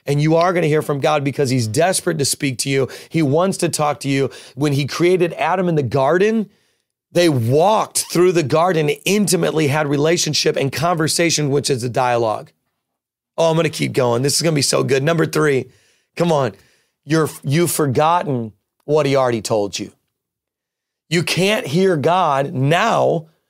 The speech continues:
because he already spoke to you then. And quite frankly, you have forgotten what he already said to you. Sometimes God's silence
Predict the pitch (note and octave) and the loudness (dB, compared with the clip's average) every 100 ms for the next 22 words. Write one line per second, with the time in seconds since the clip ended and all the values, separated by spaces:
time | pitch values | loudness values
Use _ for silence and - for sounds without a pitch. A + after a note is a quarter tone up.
0 | _ _ _ C#3 E3 - F#3 D3 E3 - | _ _ _ -6 -4 0 0 0 -2 0
1 | F#3 F#3+ E3+ - - F#3+ G#3 - E3+ C#3 | 0 2 2 0 0 0 0 -2 -2 -2
2 | A#2+ G#2+ A3+ A3+ D#3 D#3+ E3 _ _ _ | -2 0 2 2 2 0 -4 _ _ _
3 | _ _ _ - F#3 F#3 F#3 F3+ D#3 F#3+ | _ _ _ -2 2 2 2 0 -2 -6
4 | - F3 G3 G3+ - F#3+ G3+ D#3+ E3+ D3+ | -2 0 0 -2 0 0 0 2 2 2
5 | D3+ E3 D#3+ C#3 C#3 E3 F3 D#3 D3 D3 | 2 2 0 -2 0 0 0 0 -2 0
6 | C#3+ C#3 C3 A2+ D3 C#3+ A2+ G2 G2 _ | 0 2 0 -2 0 0 -2 -6 -8 _
7 | _ _ _ _ _ _ _ _ _ _ | _ _ _ _ _ _ _ _ _ _
8 | - - G3+ A3+ E3+ G3+ F#3+ C3 F3 E3+ | -6 -2 0 2 0 0 0 0 0 0
9 | D#3 - - F#3+ A3+ A3 F#3+ D#3 - | -2 -2 0 0 2 2 2 -2 -6